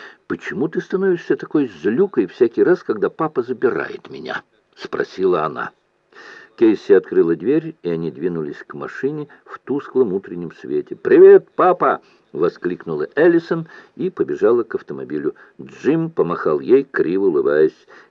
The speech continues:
Кейси подошла к окошку Джима. «Никаких сигарет, пока Эллисон в машине. Договорились?» Джим угрюмо посмотрел на неё. «И тебе доброго утра».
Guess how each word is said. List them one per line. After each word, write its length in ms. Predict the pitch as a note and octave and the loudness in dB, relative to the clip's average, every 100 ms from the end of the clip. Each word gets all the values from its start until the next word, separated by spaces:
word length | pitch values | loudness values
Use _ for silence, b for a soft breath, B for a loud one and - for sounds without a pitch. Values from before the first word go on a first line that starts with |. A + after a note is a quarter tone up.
| - | 2
Кейси 400 | B2+ B2+ - A2 | 6 6 4 -2
подошла 500 | - F#2+ F#2 G2+ C3 | 2 2 2 2 2
к 100 | C3+ | 2
окошку 540 | - G#2 G#2 - - | 0 6 4 4 -4
Джима. 480 | F#2+ C#2 D#2 C#2+ D#2+ B B | -4 -4 -6 -6 -10 B B
«Никаких 680 | D2+ F2+ - E2+ - A#2 - | -8 -6 -2 -2 -2 -12 -12
сигарет, 680 | - A#2 G#2 G2+ G2+ G2 | -10 2 4 8 6 6
пока 360 | - F#2+ A2 G2 - | 0 -2 0 -2 2
Эллисон 560 | G#2+ A2+ A#2 - A#2 | 4 6 4 0 -4
в 100 | A2+ | -4
машине. 560 | A2 B2 - F2 F2+ G2 | -6 -6 -4 -4 -2 -2
Договорились?» 760 | F2 G#2 A2 G#2 G#2+ G#2 C#3+ - _ _ _ _ _ _ _ _ _ _ _ _ _ | 0 4 4 4 2 0 -2 -4 _ _ _ _ _ _ _ _ _ _ _ _ _
Джим 320 | - - F#2 | -12 -4 -4
угрюмо 400 | C#2+ - - G2 | -4 -10 -8 -6
посмотрел 500 | F#2 - D2 - E2 | -8 -12 -14 -8 -6
на 80 | D#2+ | -8
неё. 300 | D2+ C#2+ C2+ - _ _ _ _ _ _ _ B B B B | -10 -10 -12 -14 _ _ _ _ _ _ _ B B B B
«И 160 | A2 | -2
тебе 400 | C3 C#3 A2 C3 | 0 2 8 8
доброго 480 | B2+ C3 B2+ B2 B2 | 8 6 8 6 8
утра». 520 | B2 B2 A#2 A#2 B2 | 4 4 2 4 2